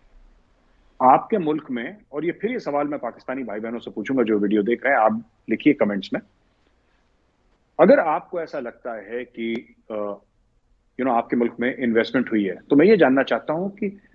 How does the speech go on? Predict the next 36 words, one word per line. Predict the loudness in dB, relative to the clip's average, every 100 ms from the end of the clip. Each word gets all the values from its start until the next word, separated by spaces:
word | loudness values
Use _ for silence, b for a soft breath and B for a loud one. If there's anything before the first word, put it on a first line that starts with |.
| -2
सिर्फ | 2 2
चीन | 0 -2 0 0
की | -2
क्यों | -2
हुई | 0 -2
और | 2 2 2
किसी | 0 -2
मुल्क | 0 0 -4
ने | -8 -10 _ _ _ _ _ _ _ _ _ _ _ _
क्यों | 0 2
नहीं | 0
करी | -8 -12
investment? | -14 -18 -18 -20 -20 -20 _ _ _ _ _ _ _ _ _ 0
चीन | 4 4
ने |
अरबों | 4 2 0
डॉलर | -2 -2 -4
करी, | -8 -14 -16 _ _ _ _ _ _ _
बाकी | -18 -10 -6
मुल्क | -4 -4
अरबों | -4 -4 -4
डॉलर | -4 -4
क्यों | -6 -8
नहीं | -8
कर | -10 -10
रहे | -10
investment? | -10 -4 0 2
क्योंकि | 4 6
अगर | 6 6
investment | 4 2 2 2 0 0
का | 2
माहौल | 2 0 0 2
आपका | 0 -2 -6
इतना | -6 -10
अच्छा | -12 -10 -8 -4
है, | -2 -4